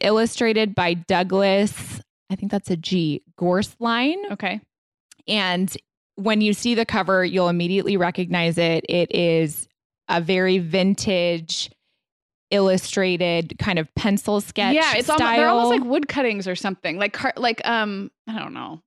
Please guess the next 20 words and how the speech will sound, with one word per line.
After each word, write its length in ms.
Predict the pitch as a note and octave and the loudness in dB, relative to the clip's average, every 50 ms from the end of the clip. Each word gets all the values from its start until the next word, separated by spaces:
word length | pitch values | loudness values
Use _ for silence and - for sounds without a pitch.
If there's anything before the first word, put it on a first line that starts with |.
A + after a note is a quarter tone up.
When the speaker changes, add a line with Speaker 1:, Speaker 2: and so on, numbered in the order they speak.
| _ - | _ -6
Speaker 2:
Yeah. 260 | G3 G3 F3+ F3 D#3+ | -4 -2 0 0 2
Speaker 1:
Very, 280 | C#4+ D4 D#4 E4+ E4 | 2 2 2 2 0
very 340 | A3+ A3 G#3+ C4+ C#4 D4 D4+ | 0 0 0 2 2 2 2
detailed 640 | A#3 A3+ B3 B3 A3 - C4+ A#3+ A3+ A3 G3+ F3 - _ _ _ _ _ _ _ _ _ _ - | 2 2 2 2 2 2 2 2 2 2 0 -2 -6 _ _ _ _ _ _ _ _ _ _ -6
pencil 360 | - - C4 A#3+ - - E3 | -2 2 2 2 2 2 -2
sketch, 280 | D#3+ - - - - A#3 | -2 -2 -6 -6 -2 0
Speaker 2:
Yeah. 140 | A#3+ A3 F#3 | 0 2 2
Speaker 1:
and 140 | G#3+ A3+ A3+ | 4 4 4
then, 160 | A3+ A3 G3+ | 4 4 2
and 200 | - - G#3 G#3 | 2 2 2 4
then 100 | G#3 G3+ | 4 2
filled 220 | - - A3+ A3 G#3+ | 2 2 2 2 2
in 120 | A3 G3+ | 2 2
with 140 | F#3 F#3+ - | 0 -2 -2
color, 300 | - - G#3 F3+ D#3 - | 0 0 2 2 2 2
Speaker 2:
Yeah. 180 | - F#3 - - | 2 0 0 0
Speaker 1:
but, 240 | G#3+ G3 F3+ - - - | 0 0 0 0 -2 -2
um, 360 | G3 F#3 E3+ D#3 D3+ D#3 D3+ - - _ _ _ _ _ - | -2 0 0 0 -2 -2 -4 -8 -14 _ _ _ _ _ -2
but 140 | A3 G#3 F#3+ | 0 0 2
very 320 | G#3 A3 A3 A3 A3 - | 2 2 2 2 2 0